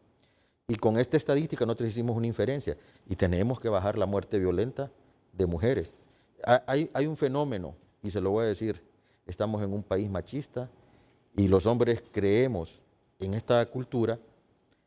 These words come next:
de que nosotros tenemos el poder de golpear a las mujeres, que las mujeres son nuestras, y eso debe cambiar, Renato. Nosotros tenemos una persona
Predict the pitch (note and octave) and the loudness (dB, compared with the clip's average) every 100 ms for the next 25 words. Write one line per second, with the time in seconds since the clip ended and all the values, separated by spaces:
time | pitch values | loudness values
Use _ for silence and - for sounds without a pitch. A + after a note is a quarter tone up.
0 | _ G2 G2+ G2+ A#2 A2+ G#2+ A2 G#2+ G#2 | _ -2 2 2 2 0 0 0 -2 0
1 | F#2+ G2+ G#2+ G2 F2 - G2+ G#2 G2 F2 | 2 2 2 2 0 0 2 2 0 0
2 | G#2 G#2+ - F#2+ F2+ F#2 G2+ G2 F#2 A2 | 0 -2 -2 -2 -2 -2 -2 -2 -2 -4
3 | B2+ A#2 - _ _ _ - A#2+ A#2 A2 | -4 -8 -12 _ _ _ 2 4 4 4
4 | G#2+ F#2 E2+ F#2 F#2 F2+ G2+ - - _ | 2 -2 -4 -4 -4 -6 -10 -16 -20 _
5 | _ - E2 F#2+ G2+ G2+ G2 - _ _ | _ -6 0 2 2 0 0 -8 _ _
6 | _ _ _ _ - G2+ C3+ C#3+ C3 C3 | _ _ _ _ -6 0 2 0 -2 -2
7 | C3 - C#3 B2 | -2 -2 -2 -2